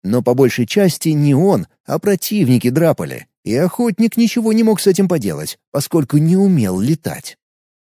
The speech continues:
Самой большой проблемой, помимо отсутствия информации по монстрам, стала накапливающаяся усталость.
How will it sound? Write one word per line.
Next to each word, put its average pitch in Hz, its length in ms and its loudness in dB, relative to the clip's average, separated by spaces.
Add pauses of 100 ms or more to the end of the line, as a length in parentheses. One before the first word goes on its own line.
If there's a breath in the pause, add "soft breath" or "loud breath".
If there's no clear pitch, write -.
(160)
Самой 185 540 2
большой 175 380 2
проблемой, 131 640 2 (100)
помимо 180 400 0
отсутствия 165 520 -2
информации 147 680 0
по 107 160 -6
монстрам, 135 540 -2 (100)
стала 156 560 -4
накапливающаяся 202 1120 0
усталость. 110 760 -4